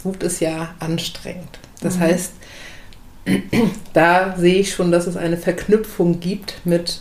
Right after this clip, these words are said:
Speaker 1: ah, wenn ich meine Wut unterdrücke und immer schön brav und lieb bin, dann war ja seine These, führt das zum, zur Depression. Und in der Auseinandersetzung mit, äh,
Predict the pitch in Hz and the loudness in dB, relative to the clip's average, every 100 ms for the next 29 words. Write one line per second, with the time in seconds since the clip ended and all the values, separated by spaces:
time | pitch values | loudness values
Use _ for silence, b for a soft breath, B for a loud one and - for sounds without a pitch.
0 | - 165 165 160 170 - - B B B | -2 -2 0 0 -2 -6 -16 B B B
1 | B B - 160 156 165 170 170 160 175 | B B -4 -2 0 0 0 -2 -2 0
2 | - 294 - 269 254 185 175 170 156 - | 2 2 6 6 6 2 -2 -4 -4 -4
3 | 160 - 151 151 165 156 233 262 - 196 | -4 -2 -2 -2 -4 0 0 0 0 0
4 | 196 196 - - 170 170 170 170 175 - | 2 -2 -6 -4 0 2 2 0 -4 -16
5 | - - 165 160 160 165 175 175 175 175 | -10 0 2 2 2 2 4 2 0 0
6 | 160 165 160 160 - - - 160 165 156 | 2 2 2 0 -12 -8 -4 -2 -2 -2
7 | - - - - 165 160 156 - - - | -6 -14 -16 -10 -6 -6 -6 -12 -20 -20
8 | - - 165 156 151 139 135 - 156 165 | -16 -2 0 2 -2 -8 -6 -6 -4 -6
9 | - - - - - - - B B B | -12 -18 -20 -20 -20 -20 -20 B B B
10 | B B B B - 170 170 170 170 165 | B B B B 0 2 4 6 6 6
11 | 170 170 170 185 202 214 214 214 208 202 | 4 4 4 6 4 6 2 2 0 2
12 | 190 185 - - 165 180 175 180 | 2 2 -2 -8 -4 -2 0 -2